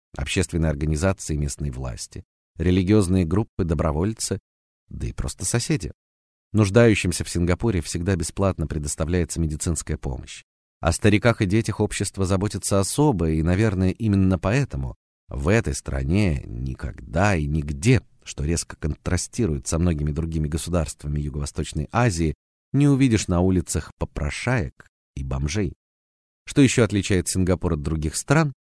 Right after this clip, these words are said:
так это стремление добиваться успеха собственным трудом, без внешних кредитов, а только за счёт самоотверженной работы и справедливого распределения её результатов. Сингапурцы не приемлют увеличения налогов в пользу государства,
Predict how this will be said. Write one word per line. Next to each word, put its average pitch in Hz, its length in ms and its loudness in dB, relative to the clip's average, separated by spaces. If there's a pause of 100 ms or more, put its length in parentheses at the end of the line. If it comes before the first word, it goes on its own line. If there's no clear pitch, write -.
(120)
так 113 140 -2
это 110 140 0
стремление 104 560 2
добиваться 85 500 2
успеха - 420 -2
собственным 101 580 -2
трудом, 95 400 0 (140)
без 107 380 4
внешних 67 460 -8
кредитов, 71 500 -6 (380)
а 135 140 4
только - 400 2
за 90 140 4
счёт 92 200 -2
самоотверженной 80 640 0
работы 101 460 -2 (280)
и 80 180 -2
справедливого 82 760 -2
распределения 69 760 -4
её 64 160 -6
результатов. 64 600 -10 (1080)
Сингапурцы 85 960 2
не 69 180 -4
приемлют 90 580 0
увеличения 82 540 0
налогов 87 460 0
в - 100 -20
пользу 92 340 -2
государства, 107 760 -2